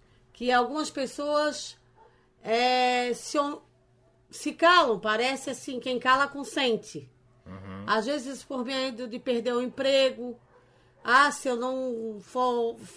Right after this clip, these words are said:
Speaker 1: se eu não, de repente, falar que eu não concordo."
Speaker 2: Não ri disso, pode pagar mal.
Speaker 1: Isso. E existe isso também. Algumas amizades, mas eu acho que é a, a, amizades que são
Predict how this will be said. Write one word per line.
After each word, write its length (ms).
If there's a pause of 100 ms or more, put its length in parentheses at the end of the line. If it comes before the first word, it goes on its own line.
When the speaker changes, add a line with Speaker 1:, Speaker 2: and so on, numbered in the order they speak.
(500)
Speaker 1:
se 140
eu 140
não, 240
de 100
repente, 1000 (300)
falar 340
que 80
eu 60
não 120
concordo." 880
Speaker 2:
Não 180
ri 280
disso, 540
pode 260
pagar 340
mal. 400 (120)
Speaker 1:
Isso. 500 (220)
E 180
existe 480
isso 320
também. 500 (160)
Algumas 540
amizades, 720
mas 220
eu 60
acho 180
que 80
é 40
a, 340
a, 360
amizades 840
que 160
são 460